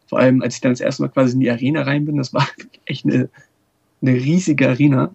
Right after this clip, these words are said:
und, äh, dachte ich auch schon so, ja, alles klar,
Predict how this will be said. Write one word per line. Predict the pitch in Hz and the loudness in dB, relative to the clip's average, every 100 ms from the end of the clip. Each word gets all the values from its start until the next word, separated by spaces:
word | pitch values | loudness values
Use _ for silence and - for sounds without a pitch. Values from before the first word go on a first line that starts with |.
| _ | _
und, | 131 127 123 | -2 2 2
äh, | 110 123 | 2 0
dachte | 127 135 | -2 -6
ich | - | -8
auch | 135 | -8
schon | - 117 | -2 0
so, | - | 0
ja, | - - _ - - - - - - - - | -4 -6 _ -20 -18 -20 -20 -20 -20 -14 2
alles | 147 - | 2 4
klar, | - 185 131 | 2 2 2